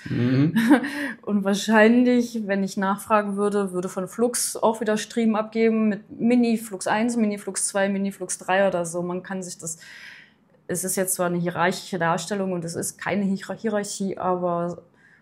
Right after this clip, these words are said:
Speaker 2: so in die Richtung kann man die An-, mit Antwort mit Ja beantworten.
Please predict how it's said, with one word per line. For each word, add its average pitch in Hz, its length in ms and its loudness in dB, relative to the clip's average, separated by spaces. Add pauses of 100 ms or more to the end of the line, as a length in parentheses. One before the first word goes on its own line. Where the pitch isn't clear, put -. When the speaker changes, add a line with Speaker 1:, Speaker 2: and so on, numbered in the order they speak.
(180)
Speaker 2:
so - 260 -4
in 285 100 2
die 185 60 -2
Richtung 269 480 0
kann 190 180 -4
man 202 180 0
die - 80 -4
An-, 170 160 -6
mit 175 180 -4
Antwort 170 380 -8
mit 170 140 -10
Ja 151 200 -4
beantworten. 156 880 -8